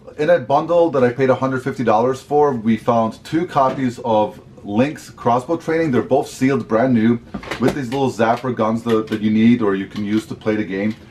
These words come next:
Sold, uh, two of 'em for twenty-five dollars each shipped. They should be first class as they're really light.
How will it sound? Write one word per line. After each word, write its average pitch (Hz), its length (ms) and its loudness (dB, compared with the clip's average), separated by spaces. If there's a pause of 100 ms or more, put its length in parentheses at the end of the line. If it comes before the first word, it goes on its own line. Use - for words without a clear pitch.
(280)
Sold, 131 640 0
uh, 101 320 -2
two 151 240 0
of 131 120 0
'em 120 240 2
for 113 120 -8
twenty-five 120 460 0
dollars 117 300 2
each 113 120 0
shipped. - 440 -2
They 110 100 0
should 123 200 -4
be 123 80 4
first 117 360 -2
class 110 400 0
as 127 100 -18
they're 90 120 -6
really 90 220 -6
light. 117 340 0